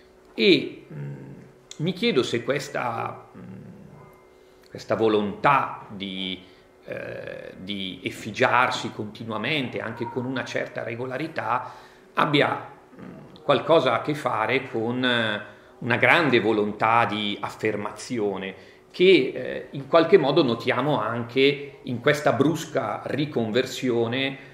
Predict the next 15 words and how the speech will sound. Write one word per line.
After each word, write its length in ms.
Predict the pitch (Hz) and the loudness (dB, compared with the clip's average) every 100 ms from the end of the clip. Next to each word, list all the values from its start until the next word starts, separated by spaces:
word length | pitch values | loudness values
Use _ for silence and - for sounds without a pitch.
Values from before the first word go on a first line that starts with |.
| - | -14
eh, 760 | - - 67 - - - - - | -10 -8 -8 -8 -10 -10 -12 -8
dalla 520 | 113 107 107 104 104 | -6 -4 -2 -4 -4
scultura 1300 | - - 131 127 120 127 127 131 139 123 113 110 - - | -8 -8 -6 -6 -4 -2 2 4 6 4 0 -6 -8 -4
alla 280 | 98 98 | -2 -4
pittura, 580 | - 95 - 156 139 98 | -8 -12 -6 -4 0 0
quindi 500 | - 117 98 87 87 - - - - | 0 -4 -4 -8 -10 -16 -20 -20 -20
da, 220 | - - 92 - - - - | -10 -8 -8 -10 -16 -18 -10
da 140 | 92 | -6
un'arte 720 | 101 117 127 117 - 101 87 107 | 2 4 4 2 2 2 2 -4
meno 340 | 101 107 123 | -2 2 2
nobile 880 | 143 98 101 110 107 117 135 - - | 2 2 0 0 0 2 0 -4 -10
a 100 | - | -2
un'arte 640 | 113 117 120 113 98 - 85 | 0 4 4 2 0 -4 -6
che, 380 | - 113 104 - | 2 2 2 -6
eh, 260 | 87 - | -10 -10